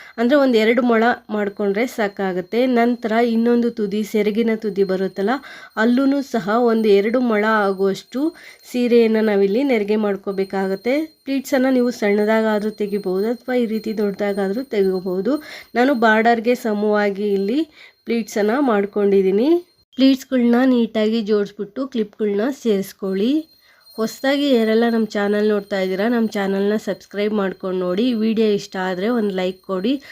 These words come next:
ಹಾಗೆ ನಿಮ್ಮ ಫ್ಯಾಮಿಲಿ ಫ್ರೆಂಡ್ಸ್‌ಗೂ ಸಹ ವಿಡಿಯೋನ ಶೇರ್ ಮಾಡ್ಕೊಳ್ಳಿ. ನಾನೀಗ ಇನ್ನೊಂದು ಸೈಡ್, ಬಾರ್ಡರ್ ಸೈಡೂ ಸಹ ಈ ರೀತಿ ಪ್ಲೀಟ್ಸನ್ನು ಮಾಡಿ ಕ್ಲಿಪ್‌ಗಳ್ನ ಸೇರಿಸ್ಕೊಂಡಿದ್ದೀನಿ. ಎರಡೂ ಪ್ಲೀಟ್ಸನ್ನು ಈ ರೀತಿ ಇಟ್ಟು ನೀವು ಚೆಕ್ ಮಾಡ್ಕೋಬಹುದು ಸಮವಾಗಿದೆಯಾ ಅಂತ. ನಂತರ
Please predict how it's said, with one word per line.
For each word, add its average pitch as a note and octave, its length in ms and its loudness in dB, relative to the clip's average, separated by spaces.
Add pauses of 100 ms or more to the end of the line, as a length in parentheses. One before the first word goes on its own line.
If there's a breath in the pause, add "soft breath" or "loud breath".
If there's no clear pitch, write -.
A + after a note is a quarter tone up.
(200 loud breath)
ಹಾಗೆ A3 180 0
ನಿಮ್ಮ A#3 160 2
ಫ್ಯಾಮಿಲಿ G#3+ 420 0
ಫ್ರೆಂಡ್ಸ್‌ಗೂ G3+ 440 -6
ಸಹ F#3 280 -8
ವಿಡಿಯೋನ G3 480 0
ಶೇರ್ A3+ 340 -2
ಮಾಡ್ಕೊಳ್ಳಿ. F3 640 -4 (440)
ನಾನೀಗ G#3+ 340 0 (580 soft breath)
ಇನ್ನೊಂದು A#3+ 300 2
ಸೈಡ್, G#3+ 280 0
ಬಾರ್ಡರ್ G3 420 0
ಸೈಡೂ G#3 480 0
ಸಹ G3 300 -6 (140)
ಈ A3 200 0
ರೀತಿ G#3 380 -2
ಪ್ಲೀಟ್ಸನ್ನು G3+ 640 -4
ಮಾಡಿ G3 320 -2
ಕ್ಲಿಪ್‌ಗಳ್ನ G3 520 -4 (160)
ಸೇರಿಸ್ಕೊಂಡಿದ್ದೀನಿ. G3 720 -2
ಎರಡೂ G#3+ 380 2
ಪ್ಲೀಟ್ಸನ್ನು G3+ 500 -4
ಈ G3+ 160 0
ರೀತಿ G3+ 340 -4
ಇಟ್ಟು G3+ 260 -4
ನೀವು G#3 400 0
ಚೆಕ್ G#3 360 -8
ಮಾಡ್ಕೋಬಹುದು F#3 760 -4
ಸಮವಾಗಿದೆಯಾ F#3+ 840 -2
ಅಂತ. E3+ 200 -6 (600 loud breath)
ನಂತರ B3 380 0